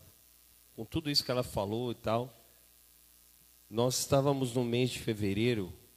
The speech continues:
eu precisava, nós precisávamos de um valor pra fechar o aluguel. E ela depositou um valor, irmãos. Não vou falar o valor aqui,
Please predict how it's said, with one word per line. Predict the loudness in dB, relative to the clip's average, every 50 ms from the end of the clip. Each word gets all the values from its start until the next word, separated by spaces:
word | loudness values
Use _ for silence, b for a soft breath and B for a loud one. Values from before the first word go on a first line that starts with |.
| -20 -20 -20 -20 _ -20 -20 -20 -20 -20 -20 -20 -20 -20 -20 -20 _ -14 -10
eu | -10 -4
precisava, | 0 0 0 0 0 -2 -4 -2 0 0 0 2 2 2 2 2 0 -2 -6 -6 -4
nós | -2 -2 -2
precisávamos | 0 0 0 0 -2 -2 0 0 0 0 0 -2 -4
de | -4
um | -2 0
valor | 0 0 2 2 0 0
pra | 0 -2 -4
fechar | -2 -2 -2 -2 -2 -2 -2 -2 -2
o | -2 -2
aluguel. | -2 -2 -2 -2 -2 -2 -2 -2 -4 -6 -12 -18 -20 -20 -20 _ -20 -20 _ -20 -20 -20 -20 -20 -20 _ -20 -20 -20 -20 -20 -20 _ -20 -20 -20 -20 -20 -20 -20 -20 -20 -20 -20 -20 -20 -20 -20 -18 -8
E | -4 0 2 2
ela | 4 4 4 2 2 2
depositou | 0 -2 -2 0 0 0 0 0 -2 -2 -2 -2 0 0 0
um | -2
valor, | 0 -2 -2 0 0 0 0 0 0
irmãos. | 0 -2 -4 -6 -6 -6 -6 -6 -6 -6 -8 -10 -14 -18 -20 _ _ _ _ -20 -20 _ _ -20 -20 -20 -20 _ _ _
Não | -12 -4
vou | -2 -2 -2
falar | -2 -2 -4 -2 -2 -2
o | -2
valor | 0 -2 -2 0 0 -2 -2
aqui, | -2 -4 -6 -6 -6 -6 -6 -8